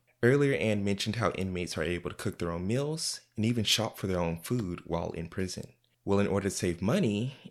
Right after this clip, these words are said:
and have more fulfilling meals, inmates usually form food groups. They split the grocery lists and, like a little mini potluck, they come together. Most Danish institutions find this super helpful since it reduces internal conflicts.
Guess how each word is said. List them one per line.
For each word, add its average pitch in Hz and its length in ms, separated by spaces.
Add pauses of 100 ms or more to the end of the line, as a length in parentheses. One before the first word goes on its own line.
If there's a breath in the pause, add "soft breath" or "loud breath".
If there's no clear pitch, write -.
(120)
and 92 240
have 85 260
more 85 180
fulfilling 80 560
meals, 110 600 (180)
inmates 98 420
usually 90 320
form 82 440 (140)
food 233 200
groups. - 460 (260)
They 95 100
split 101 300
the 185 80
grocery 107 380
lists - 500 (100)
and, 87 480
like 85 140
a 95 60
little 95 180
mini 95 300
potluck, - 640 (160)
they 95 80
come 92 180
together. 233 400 (320)
Most 123 300
Danish 135 320
institutions 110 680
find 92 240
this 87 140
super - 560
helpful 90 500
since 104 300
it 95 60
reduces 87 580
internal 85 320
conflicts. - 760